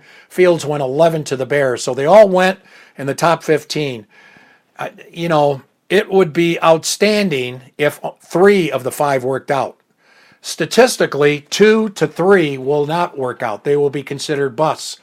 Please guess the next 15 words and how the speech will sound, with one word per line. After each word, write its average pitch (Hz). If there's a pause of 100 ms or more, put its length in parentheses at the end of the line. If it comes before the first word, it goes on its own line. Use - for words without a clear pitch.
(240)
five 147
or 135
six -
years 139
from 120
now. 107 (560)
And 143
so 143 (240)
Surtain 208
was 175
a 165
s-, -
a 151
safer 220
choice. 196